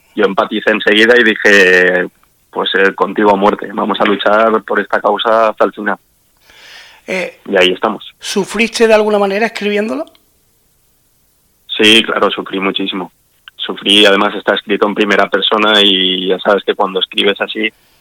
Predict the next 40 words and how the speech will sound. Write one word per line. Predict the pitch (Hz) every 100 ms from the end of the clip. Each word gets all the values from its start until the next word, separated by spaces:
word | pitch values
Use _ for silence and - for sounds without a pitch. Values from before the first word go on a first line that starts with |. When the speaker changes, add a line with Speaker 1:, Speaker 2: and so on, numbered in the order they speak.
| _ _ _ _ _
Speaker 1:
pues | 107
te, | - 98 90 113 - - -
quieras | 117 117
o | 117
no, | 113
te | 110
tienes | 101 110
que | -
poner | 98 107 107
en | 104
el | 104
papel | 101 98 120 131 139 135 -
y | 101 95 92 92
muchas | 95 101 113 107
de |
las | 107 104
circunstancias | - 95 98 - 104 - 107 101
como | - 92 92
discusiones | 95 - 92 - 101 95 92
en | 95
la | 95
familia, | 104 101 98 98 98 98 98 98 - _ _
pues | - -
eso, | 95 - _ _ -
soledad | - 101 95 92 101 107 107
y | 104
demás, | 98 98 110 - _ _ _ -
todo | - 104
eso | 208 104
su-, | - 101 - _ - -
supe | - 117 123 113 110 101 - _ _ - _ _
identificarme | 120 107 104 107 117 120 120 107
muy | 107 104
bien, | 98 95
¿no? | 120 110
Ponerme | 101 101 107
mucho | 104 104 107
en | 101
el | 101
papel | 98 104 113 127